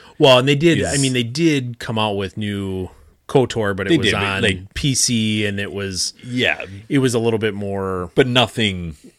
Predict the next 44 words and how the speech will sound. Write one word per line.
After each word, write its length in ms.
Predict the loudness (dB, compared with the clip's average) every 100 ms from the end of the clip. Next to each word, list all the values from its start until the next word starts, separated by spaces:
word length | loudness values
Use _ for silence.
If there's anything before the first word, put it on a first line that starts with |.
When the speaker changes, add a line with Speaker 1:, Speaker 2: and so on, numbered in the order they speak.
| -10
Speaker 1:
it, 240 | -8 -6
it 40 | -2
wasn't 380 | 0 2 0 -4
quite 320 | -4 -6 -4
Star 800 | -8 -10 _ _ _ _ -6 -4
Wars-y, 400 | -6 -8 -10 -12
so 200 | -10 -10
I 60 | -10
think 240 | -10 -10
Speaker 2:
Right. 280 | -4 -4 -4 -12 _
Speaker 1:
you 140 | -12
know, 180 | -10 -8
there 160 | -8 -8
was 180 | -8
a 60 | -10
little 240 | -8 -8
bit 200 | -8 -8 -8
of 480 | -10 -14 -20 -20 _
Speaker 2:
Sure. 260 | -12 -10 -10 _ _ -20 -14
Speaker 1:
some 240 | -6 -4 -4
weirdness 420 | -4 -4 -6 -8
there 160 | -4 -6
Speaker 2:
Yep. 80 | -6
Speaker 1:
for 260 | -10 -10 -10 -12
some 200 | -10 -10
people. 240 | -12 -10 0
Speaker 2:
But 100 | 2
Speaker 1:
It 20 |
Speaker 2:
yes. 100 | 6
Speaker 1:
looked 160 | 6 4
fun. 360 | -4 -8 -12 -18 _
Speaker 2:
Yeah. 160 | -2 -2
Speaker 1:
I 40 |
mean, 120 | 0 -4
it 60 |
looked 220 | -4 -4
like 220 | -4 -4 -4
I 160 | -6 -8 -14
would 180 | -10 -8
have 80 | -8
enjoyed 300 | -10 -10 -8
it, 140 | -10 -14
but 200 | -16
Speaker 2:
But 80 | -16